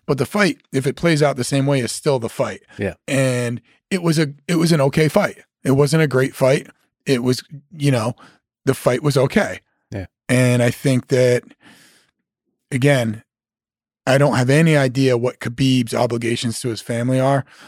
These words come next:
Speaker 1: I don't, I don't think either of those guys, you know, is want for more money. To do another fight is just a legacy thing. It's just about, uh, you know, fulfilling some,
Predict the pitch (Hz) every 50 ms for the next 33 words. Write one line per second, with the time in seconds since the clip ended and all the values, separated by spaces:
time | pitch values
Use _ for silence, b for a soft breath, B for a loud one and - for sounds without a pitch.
0 | B B B _ - 120 117 117 123 131 131 127 - _ _ _ _ - - 143
1 | 139 - - 123 113 - 151 160 156 151 143 127 127 123 117 123 123 123 120 117
2 | - - _ _ _ - _ _ _ - - _ _ _ _ _ _ - 135 127
3 | 127 120 120 117 117 110 - - _ _ _ - 139 131 131 131 127 113 - -
4 | - 120 107 117 120 127 123 123 123 123 131 131 120 110 113 110 - b b b
5 | b b b b b b b b _ _ - - 127 120 113 - - 143 147 147
6 | 147 147 151 147 135 - b b b b b - 127 127 127 131 131 131 131 123
7 | - - - 123 120 131 151 165 - - b b b b b b b _ - 131
8 | 113 - - - - 151 151 - - - 120 120 117 120 120 127 117 110 - -
9 | 110 98 - - 107 98 98 98 98 98 - - - - - 127 120 - - -
10 | 117 110 113 110 107 107 107 107 104 - - B B B B B B B B B
11 | _ _ - - 110 110 104 101 98 92 95 95 95 101 98 - _ _ _ _
12 | _ _ _ _ _ _ - 135 120 98 98 - - 117 - - - - 143 123
13 | 120 117 113 113 113 107 - - - 120 110 110 110 104 104 - _